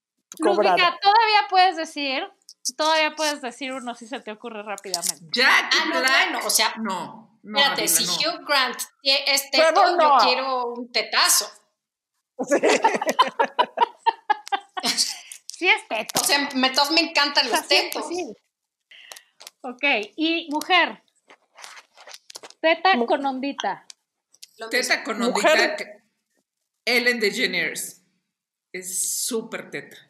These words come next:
Speaker 3: ¿Ya han visto de qué cosa se ríe? Pero
Speaker 2: No, la
Speaker 3: tiene
Speaker 2: amo.
Speaker 3: mucha ondita.
Speaker 1: Toda,
Speaker 3: Tiene mu-, porque
Speaker 1: estoy
Speaker 3: tiene
Speaker 1: comple-,
Speaker 3: mucha ondita.
Speaker 1: toda.
Speaker 3: Le
Speaker 1: Toda la
Speaker 3: perdonas
Speaker 1: ondita
Speaker 3: todo,
Speaker 1: del mundo.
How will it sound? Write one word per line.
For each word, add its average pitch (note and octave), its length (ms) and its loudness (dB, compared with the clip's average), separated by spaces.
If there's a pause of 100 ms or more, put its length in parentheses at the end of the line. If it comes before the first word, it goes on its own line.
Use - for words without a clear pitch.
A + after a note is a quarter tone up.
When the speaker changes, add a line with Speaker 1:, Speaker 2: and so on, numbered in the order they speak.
(380)
Speaker 3:
¿Ya A3+ 260 -2
han C#4+ 100 -6
visto B3 300 -8
de G3+ 180 -10
qué F#3+ 200 -8
cosa F#3 260 -12
se E3 180 -12
ríe? C#3+ 420 -14 (920)
Pero E3 200 -4
Speaker 2:
No, C#4+ 60 -2
la C4+ 60 -4
Speaker 3:
tiene C#4+ 200 4
Speaker 2:
amo. A3 160 -2
Speaker 3:
mucha G#3 280 -4
ondita. B3 680 -4
Speaker 1:
Toda, D#4 220 8
Speaker 3:
Tiene A3+ 240 0
mu-, A#3 200 -4
porque D4+ 100 4
Speaker 1:
estoy D#4+ 220 2
Speaker 3:
tiene C#4+ 180 0
Speaker 1:
comple-, C#4+ 120 2
Speaker 3:
mucha A#3 200 -4
ondita. A3+ 420 0
Speaker 1:
toda. A3+ 200 2 (480)
Speaker 3:
Le G#3 180 -2
Speaker 1:
Toda A#3+ 180 0 (160)
la C#4 200 6
Speaker 3:
perdonas B3+ 40 4
Speaker 1:
ondita B3+ 240 0
Speaker 3:
todo, C4 180 4
Speaker 1:
del A3+ 100 -2
mundo. A3 520 -2